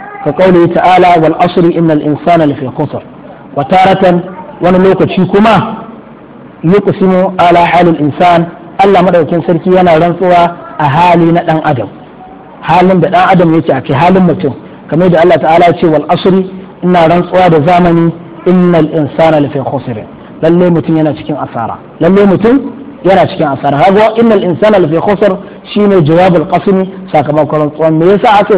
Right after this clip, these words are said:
faɗi, ake rantsuwar? Dan a faɗi halin da mutum yake ciki. Yana cikin asara, "illa allazina amanu wa amilus salihati wa tawasaw bil haqqi wa tawasaw bis sabr." Wannan shine al-mabahas al-ashir,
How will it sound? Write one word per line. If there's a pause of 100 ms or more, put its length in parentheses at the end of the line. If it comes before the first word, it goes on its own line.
faɗi,
ake
rantsuwar? (240)
Dan
a
faɗi (100)
halin
da
mutum
yake
ciki. (340)
Yana
cikin
asara, (220)
"illa
allazina
amanu
wa
amilus
salihati (260)
wa
tawasaw
bil
haqqi (340)
wa
tawasaw (260)
bis
sabr." (400)
Wannan
shine
al-mabahas
al-ashir,